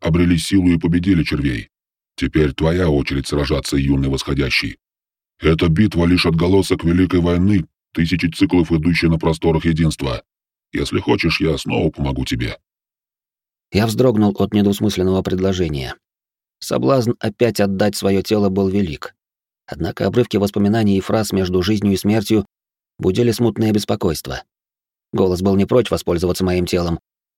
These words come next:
Speaker 2: А что, если он решит не возвращать его? Тогда во Фригольде у него не было выбора. А вот сейчас совершенно другое дело. Нет, я должен справиться сам.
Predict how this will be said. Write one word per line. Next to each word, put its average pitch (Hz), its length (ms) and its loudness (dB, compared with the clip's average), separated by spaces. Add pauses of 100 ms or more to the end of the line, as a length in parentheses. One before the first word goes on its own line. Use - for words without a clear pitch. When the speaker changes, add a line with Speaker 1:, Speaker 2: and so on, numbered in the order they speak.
(140)
Speaker 2:
А - 80 -14
что, - 200 -4
если 135 220 0
он 131 160 4
решит 123 300 2
не 123 80 2
возвращать 117 500 0
его? 67 220 -6 (580)
Тогда 107 320 0
во 113 80 4
Фригольде 117 540 2
у 110 60 0
него 110 180 2
не 110 160 2
было 107 160 2
выбора. 80 420 -2 (380)
А - 100 -8
вот - 160 -8
сейчас - 540 -4 (280)
совершенно 110 520 0
другое 104 340 2
дело. 80 300 -2 (520)
Нет, 78 360 -4
я 87 100 0
должен 101 240 2
справиться 98 460 0
сам. 76 320 -4